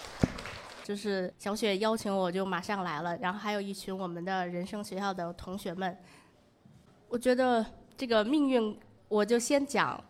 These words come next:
嗯，关于我是怎么谈恋爱这件事儿。我觉得我是一个很，呃，很胆小的女孩儿，我没有早恋过，我就是大四的时候我都没有谈过恋爱。然后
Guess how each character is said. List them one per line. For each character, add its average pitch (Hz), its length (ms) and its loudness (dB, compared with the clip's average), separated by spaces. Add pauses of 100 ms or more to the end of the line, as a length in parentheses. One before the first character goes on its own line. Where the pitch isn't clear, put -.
(500)
嗯， 180 520 0 (400)
关 254 220 8
于 254 60 6
我 196 160 6
是 226 280 0
怎 208 160 0
么 160 120 -2
谈 - 200 -8
恋 185 160 0
爱 220 120 2
这 180 100 0
件 196 140 -4 (180)
事 - 160 -2
儿。 226 100 -6 (760)
我 214 120 2
觉 240 160 6
得 277 140 8
我 208 140 8
是 233 160 0
一 240 80 2
个 247 100 4
很， 170 420 0 (280)
呃， 170 440 0 (300)
很 196 200 -2
胆 190 280 4
小 - 220 2
的 175 120 -2
女 180 140 -2
孩 - 140 -8
儿， - 60 -12 (360)
我 190 160 4
没 185 160 2
有 233 140 4
早 226 220 0
恋 185 200 -2
过， 165 260 -6 (300)
我 190 100 -2
就 202 120 4
是 233 120 -2
大 240 240 -2
四 277 300 -2
的 190 100 2
时 175 200 -2
候 175 320 0
我 175 80 0
都 190 120 2
没 190 120 0
有 170 100 2
谈 165 220 -8
过 175 80 -4
恋 170 200 -2
爱。 156 160 -8 (600)
然 196 160 -2
后 208 520 4